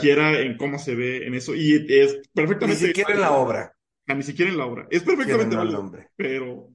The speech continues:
Speaker 1: está en el nombre, está en, "Oye, esta persona lo hizo".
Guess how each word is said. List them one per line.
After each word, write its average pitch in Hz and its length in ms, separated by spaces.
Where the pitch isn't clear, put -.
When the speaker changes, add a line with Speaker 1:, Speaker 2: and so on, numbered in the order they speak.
Speaker 1:
está - 260
en 117 100
el 123 100
nombre, 120 260
está - 160
en, 120 240
"Oye, 127 260
esta 117 240
persona - 320
lo - 100
hizo". - 140